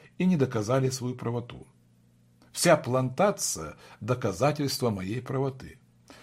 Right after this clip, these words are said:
Этот малый никогда бы не натворил ничего подобного, если бы Ром не ударил ему в голову и не лишил его рассудка. Так что, по правде говоря,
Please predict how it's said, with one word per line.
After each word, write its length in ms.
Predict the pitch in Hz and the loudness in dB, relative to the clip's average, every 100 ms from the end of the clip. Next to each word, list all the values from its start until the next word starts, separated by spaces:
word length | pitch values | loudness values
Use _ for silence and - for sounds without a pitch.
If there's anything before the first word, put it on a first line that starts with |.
| - _ | -20 _
Этот 320 | 147 151 - | 6 6 4
малый 380 | 135 175 196 131 | 4 8 8 8
никогда 540 | 123 143 160 143 127 | 6 4 2 4 4
бы 240 | 104 101 98 - - | 4 0 -2 -8 2
не 80 | 127 | 6
натворил 460 | 123 120 127 123 | 6 6 6 6
ничего 360 | 117 113 117 104 | 2 2 0 0
подобного, 680 | - 98 135 170 85 80 - _ - - | -2 2 4 4 -2 -8 -14 _ -20 -12
если 420 | 101 113 151 175 | -4 -2 0 -2
бы 240 | 156 180 151 - _ _ _ _ _ _ _ _ | -2 -2 -6 -14 _ _ _ _ _ _ _ _
Ром 540 | - 110 135 175 175 - - _ _ | -4 4 6 8 4 -2 -16 _ _
не 140 | 117 117 | -2 0
ударил 520 | 107 98 113 123 131 | 0 0 2 4 4
ему 240 | 147 151 | 4 2
в 100 | 165 | 0
голову 580 | 160 113 107 120 151 165 - - | -2 0 2 2 2 -4 -8 0
и 100 | 131 | 2
не 160 | 117 | 2
лишил 360 | 107 101 - 139 | 0 -2 0 2
его 160 | 143 151 | 2 2
рассудка. 640 | 156 - 90 - - - - _ | 0 -2 -8 -10 -14 -16 -16 _
Так 200 | - 190 | 4 4
что, 320 | - - 156 - - - - | 2 -8 -8 -8 -16 -10 6
по 120 | 151 | 6
правде 520 | 151 202 196 101 92 | 8 6 8 6 -2
говоря, 540 | 90 - - - - | -12 -14 -14 -14 -16